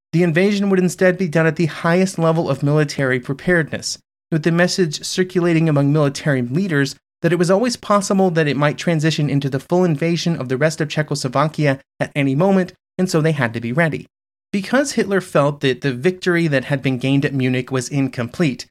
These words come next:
he would immediately move into a mindset of implementing the next steps for the complete destruction of what was left of Czechoslovakia. A critical component of the Munich Agreement had been the creation of an international commission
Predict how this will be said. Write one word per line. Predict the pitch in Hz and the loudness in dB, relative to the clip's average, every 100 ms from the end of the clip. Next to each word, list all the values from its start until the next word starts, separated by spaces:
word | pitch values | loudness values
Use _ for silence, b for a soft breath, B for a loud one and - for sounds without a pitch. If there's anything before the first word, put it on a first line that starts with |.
| _ _ - | _ _ -2
he | 196 | 0
would | 208 | 2
immediately | 208 202 202 240 254 254 | 2 2 2 0 0 2
move | 190 185 | 4 4
into | 185 180 180 | 2 2 2
a | |
mindset | 143 143 147 160 143 | 2 2 0 0 -2
of | - | 0
implementing | 151 151 143 143 147 139 | -2 0 2 2 0 -2
the | 143 | 0
next | 135 147 180 - | 0 0 -2 -6
steps | - 131 135 | -2 -2 -4
for | - 143 | -4 -2
the | 147 | -2
complete | 151 143 175 139 | -2 -2 -4 -4
destruction | 151 - 185 175 - 147 143 _ - | -6 -4 -4 -4 -4 -4 -6 _ -4
of | 165 | -2
what | 180 | 0
was | 180 | 0
left | 135 117 131 | 0 -2 -2
of | 120 | -6
Czechoslovakia. | 113 - 107 135 156 156 127 - - _ _ _ - | -6 -8 -6 -2 0 0 -4 -8 -10 _ _ _ -6
A | |
critical | 196 254 285 285 | -4 -4 -4 -2
component | 262 190 185 165 156 147 | -2 -2 0 0 0 -2
of | 139 | -4
the | 139 | -2
Munich | 131 135 135 | -2 -2 -2
Agreement | 131 123 110 104 - _ | -6 -8 -8 -8 -12 _
had | - 151 | -6 -2
been | 180 | 0
the | 233 | 0
creation | 254 - 170 160 165 | -2 -6 -4 -4 -4
of | 143 | -2
an | 135 - | -4 -4
international | 180 214 185 160 156 - 156 | -6 -2 -2 -2 -2 -4 -4
commission | - 135 131 - 113 | -4 -2 -2 -4 -10